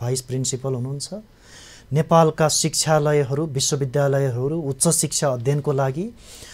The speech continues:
अन्तर्राष्ट्रिय बजारमा पाइने जुन शिक्षा संकाय विषयहरू छन् नि,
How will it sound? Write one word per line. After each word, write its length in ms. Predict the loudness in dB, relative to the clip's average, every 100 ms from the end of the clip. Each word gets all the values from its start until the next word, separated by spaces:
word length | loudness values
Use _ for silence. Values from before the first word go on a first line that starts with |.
| -8 4
अन्तर्राष्ट्रिय 960 | 8 10 10 8 2 4 8 8 6 6
बजारमा 640 | 2 6 6 6 4 2 2
पाइने 520 | 4 4 4 4 2
जुन 200 | 0 0
शिक्षा 680 | 2 0 0 -2 0 2 2
संकाय 680 | 2 0 2 2 2 2 2
विषयहरू 640 | 0 2 2 2 0 -4
छन् 260 | -4 -4
नि, 160 | -4